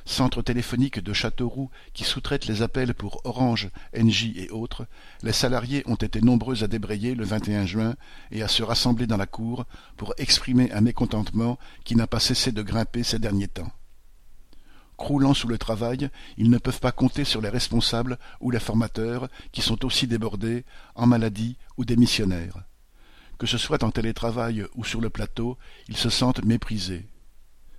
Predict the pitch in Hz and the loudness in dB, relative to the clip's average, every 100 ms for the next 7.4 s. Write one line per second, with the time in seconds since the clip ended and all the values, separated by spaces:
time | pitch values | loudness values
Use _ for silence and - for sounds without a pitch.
0 | - - - - 90 - 117 127 - - | -16 -14 -12 -8 -6 -2 -2 -4 -10 0
1 | 120 120 117 143 139 104 95 117 117 117 | 6 6 6 4 4 2 2 4 2 -2
2 | - 95 87 90 - - - - 104 98 | -4 -8 -8 -12 -18 -20 -20 -6 -4 -2
3 | - 113 131 131 - - - - - 110 | -2 -4 -6 -10 -14 -12 -8 -6 -4 -6
4 | - - - - 113 - 117 107 120 131 | -6 -12 -6 0 2 4 6 8 8 6
5 | 123 117 120 127 - - 113 113 123 120 | 2 0 2 0 -4 0 2 4 4 6
6 | 123 139 - 117 120 123 120 113 - - | 6 4 0 -2 0 6 6 6 0 -2
7 | 92 - 87 | -4 -6 -10